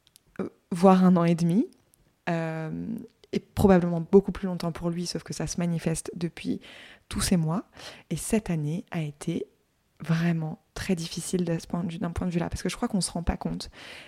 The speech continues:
Mais vivre avec une personne malade, euh, qui n'a pas le moral,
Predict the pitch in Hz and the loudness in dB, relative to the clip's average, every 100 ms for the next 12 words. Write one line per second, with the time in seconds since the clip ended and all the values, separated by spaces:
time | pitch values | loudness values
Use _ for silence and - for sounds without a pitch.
0 | - 190 175 214 185 - 175 170 - 180 | 2 4 4 2 0 0 -2 -2 -6 -6
1 | 175 160 156 165 214 - _ _ _ _ | -4 -2 -2 -2 -4 -6 _ _ _ _
2 | _ _ _ - 185 170 170 - - - | _ _ _ -2 0 0 -4 -8 -8 2
3 | 202 185 175 214 208 196 185 170 240 185 | 4 4 2 2 4 4 0 -2 0 -2